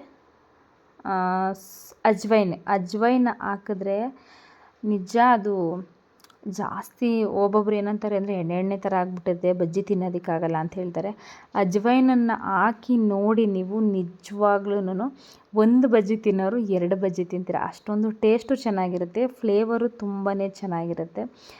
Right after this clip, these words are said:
ನಮ್ಮ ಮನೇಲಂತೂ ಎಲ್ಲರಿಗೂ ಪರ್ಸ್ನಲಿ ತುಂಬ ಇಷ್ಟ, ಆ,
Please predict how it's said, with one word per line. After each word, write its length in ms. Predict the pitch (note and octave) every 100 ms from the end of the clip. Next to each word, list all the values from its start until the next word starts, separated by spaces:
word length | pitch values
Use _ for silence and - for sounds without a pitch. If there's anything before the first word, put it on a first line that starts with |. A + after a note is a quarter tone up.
| - G3+
ನಮ್ಮ 300 | F#3 G#3 A#3
ಮನೇಲಂತೂ 460 | A3+ A3 G3+ G3+
ಎಲ್ಲರಿಗೂ 480 | G#3 D#3+ F#3 F#3 G3+
ಪರ್ಸ್ನಲಿ 540 | G3 G3 - G#3 G#3
ತುಂಬ 240 | G#3 G3 F#3
ಇಷ್ಟ, 380 | F#3 F#3 - G3 A3+ - _ _ _ _ _ _ -
ಆ, 200 | A#3 G#3+